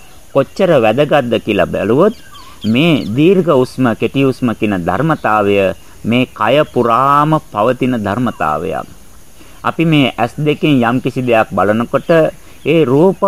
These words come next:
අපගේ ඇස්වල දීර්ඝ කාලීනව පවතින,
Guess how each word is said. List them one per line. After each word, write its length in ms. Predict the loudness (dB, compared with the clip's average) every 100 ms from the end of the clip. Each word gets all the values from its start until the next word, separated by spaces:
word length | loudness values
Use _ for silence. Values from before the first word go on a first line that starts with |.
| 0
අපගේ 500 | -2 -2 -2 0 0 0
ඇස්වල 440 | -6 -6 -4 0 2 0
දීර්ඝ 400 | 0 0 2 0
කාලීනව 580 | 0 0 2 0 0 0 -2
පවතින, 520 | 0 0 0 -2